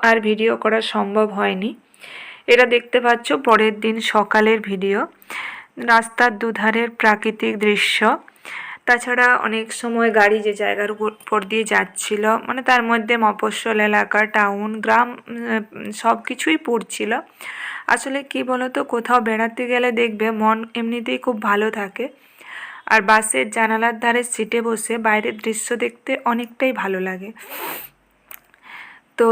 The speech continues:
এই জায়গাটা ছিল, উম, বিহার, বিহারের উপর দিয়ে ওনাদের গাড়ি যাচ্ছিল। তো ওনারা, উম,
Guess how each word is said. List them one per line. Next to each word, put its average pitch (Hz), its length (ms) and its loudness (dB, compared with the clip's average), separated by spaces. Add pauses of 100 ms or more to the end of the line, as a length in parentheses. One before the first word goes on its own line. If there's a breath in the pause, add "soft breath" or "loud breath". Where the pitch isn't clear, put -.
এই 254 140 2
জায়গাটা 214 460 4
ছিল, 233 260 -6 (360)
উম, 208 280 -4 (100)
বিহার, 208 400 2
বিহারের 220 440 0
উপর 220 300 -2
দিয়ে 240 260 -4 (560 loud breath)
ওনাদের 214 360 2
গাড়ি 214 260 2 (260)
যাচ্ছিল। 196 640 0 (880 loud breath)
তো 233 120 6 (300)
ওনারা, 240 420 6 (320)
উম, 220 640 0